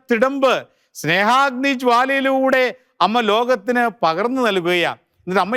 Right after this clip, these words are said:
ഇപ്രകാരം പറഞ്ഞു, "മോളെ, ഇത് ഓരോ ഹൃദയത്തിൽ നിന്നും മറ്റ് ഹൃദയങ്ങളിലേക്ക്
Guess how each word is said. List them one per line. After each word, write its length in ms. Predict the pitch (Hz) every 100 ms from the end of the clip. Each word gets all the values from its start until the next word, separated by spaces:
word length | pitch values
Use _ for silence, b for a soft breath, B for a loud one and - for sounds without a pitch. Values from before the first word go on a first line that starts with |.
| 220
ഇപ്രകാരം 400 | 214 233 247 233
പറഞ്ഞു, 240 | 220 214
"മോളെ, 360 | 208 175 214 226 170 _ _ _
ഇത് 320 | 135 196 233 214 247 269 _ _ -
ഓരോ 640 | 127 143 208 254 277 277 269
ഹൃദയത്തിൽ 760 | 190 196 190 185 233 269 - 254
നിന്നും 340 | 240 226 226 208 - b b 139
മറ്റ് 380 | 165 - - 294 226
ഹൃദയങ്ങളിലേക്ക് 1000 | 208 170 220 262 254 240 226 226 160 214